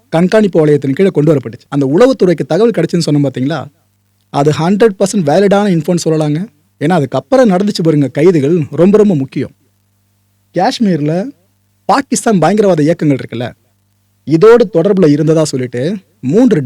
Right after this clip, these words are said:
டாக்டர்ஸை கைது பண்றாங்க. மூணு பேரும் டாக்டர்ஸ்.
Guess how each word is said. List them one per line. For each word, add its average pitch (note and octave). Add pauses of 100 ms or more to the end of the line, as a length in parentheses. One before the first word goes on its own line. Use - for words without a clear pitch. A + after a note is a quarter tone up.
டாக்டர்ஸை A#3+
கைது D#3+
பண்றாங்க. A#2+ (680)
மூணு D#3+
பேரும் F#3
டாக்டர்ஸ். D3+